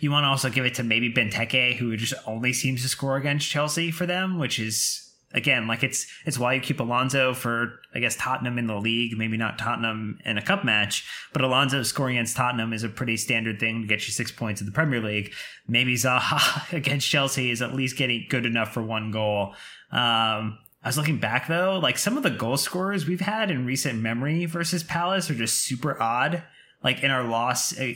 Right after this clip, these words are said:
to them in April twenty seventeen, Fabregas scored, but it was Zaha and Benteke that scored,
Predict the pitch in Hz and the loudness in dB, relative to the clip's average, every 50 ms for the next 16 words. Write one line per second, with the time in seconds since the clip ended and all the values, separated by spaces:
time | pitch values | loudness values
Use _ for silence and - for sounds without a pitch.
0 | - - - 131 123 123 120 120 120 120 120 120 123 - 123 120 117 113 113 113 | -6 -6 -4 -2 0 0 0 0 -2 -2 -4 -6 -4 -4 -2 -2 0 0 -2 -2
1 | - 123 127 - 135 120 - - 135 123 120 117 - 120 117 120 120 117 - 127 | -2 -4 -4 -4 -4 -6 -6 -4 -2 0 0 0 0 -2 -2 -2 -4 -4 -4 -4
2 | 123 120 123 120 113 110 107 - - - - - - - - - 117 117 131 139 | -4 -4 -2 -4 -4 -4 -6 -10 -14 -18 -20 -20 -18 -4 0 2 4 4 4 4
3 | 143 151 147 147 143 - - - 160 156 151 151 151 156 151 151 139 131 - - | 4 4 4 4 4 2 0 0 0 0 0 0 0 0 0 0 -2 -2 -2 0
4 | 123 120 113 113 107 98 - 123 113 113 110 - 135 127 117 117 120 113 110 104 | 0 2 2 2 0 2 2 2 2 2 2 0 0 0 2 2 0 0 0 0
5 | - 127 127 - 160 165 170 175 170 170 - - 185 180 175 180 180 180 170 165 | 0 0 0 0 0 -2 -2 -2 -4 -4 -4 -2 0 0 0 2 0 0 -2 -4